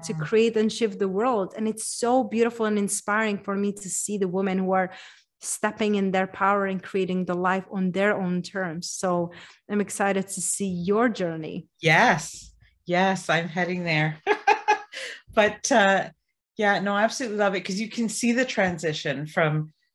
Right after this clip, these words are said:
Speaker 2: you know, night to day. And it does take, um, courage, but it takes less courage when you're that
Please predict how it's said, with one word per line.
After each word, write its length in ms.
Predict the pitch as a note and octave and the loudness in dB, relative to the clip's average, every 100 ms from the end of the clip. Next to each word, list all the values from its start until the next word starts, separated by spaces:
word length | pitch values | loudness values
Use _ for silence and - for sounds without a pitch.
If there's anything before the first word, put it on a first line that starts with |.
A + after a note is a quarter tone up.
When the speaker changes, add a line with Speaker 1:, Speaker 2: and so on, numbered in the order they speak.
| _ _ | _ _
Speaker 2:
you 160 | - F#3 | -6 0
know, 180 | E3+ E3 | 0 0
night 360 | F3 E3+ F3 | 2 2 0
to 140 | - F3 | -4 -4
day. 460 | D3+ D3+ D3+ D3 | 0 2 2 0
And 320 | - D3+ D3+ D3+ _ _ - | -2 -2 -2 -6 _ _ -6
it 160 | F#3 | 0
does 320 | G3+ G3 G#3+ | 4 4 4
take, 560 | - G#3 E3+ D#3 - - _ - | 0 0 0 -4 -16 -20 _ -8
um, 380 | D#3+ D#3 D3 - | -4 -2 -4 -8
courage, 600 | - F#3+ F3 D3+ D3+ - | 0 4 6 4 0 -2
but 120 | F#3 | 0
it 140 | F3 E3+ | 0 0
takes 360 | G#3 F#3 - | -2 -2 -2
less 460 | A3+ B3 - - - | 4 4 4 -6 -12
courage 460 | - A3+ G3 F#3+ F3 | -4 2 4 2 0
when 160 | F3 | -2
you're 140 | E3+ D#3+ | 0 0
that 280 | D3+ D3+ | 0 -2